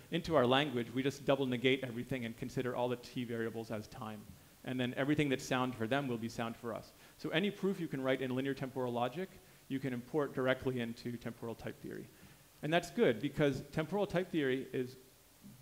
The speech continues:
better in the sense that it's much more expressive, but it's worse in the sense that it's much less automatable. It's completely undecidable. You cannot decide whether an expression in temporal type theory is true. You can just try to prove it.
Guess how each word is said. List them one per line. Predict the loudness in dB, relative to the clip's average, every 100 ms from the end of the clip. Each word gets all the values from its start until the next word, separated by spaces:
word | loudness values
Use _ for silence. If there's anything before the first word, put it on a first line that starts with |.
| -20 -14 2
better | 4 6 6 6
in | 4 0
the | -2
sense | -2 0
that | 0 -2
it's | -2
much | -4 -2
more | -4
expressive, | -6 -2 -2 -2 -4
but | 0
it's | -2 -2
worse | -2 2 2 0
in | -2
the | -4
sense | -2 -4 -4
that | -6
it's | -4
much | -6 -4 -4
less | -4 -4
automatable. | -6 -4 -6 -6 -8 -12 -16 -8
It's | -6 -4
completely | -6 2 4 4 2
undecidable. | 0 0 2 0 0 -6 -10 -18 -20 -20 -20 -10
You | -10
cannot | -4 0 4 4 2 -2
decide | 0 4 4 4
whether | 0
an | -4
expression | -4 -4 -2 -6
in |
temporal | -6 -6 -6 -4
type | -4 -4
theory | -6 -8
is | -6
true. | -2
You | -2 -4
can | -4
just | -4 -2
try | -2
to | -2
prove | -6 -8
it. | -8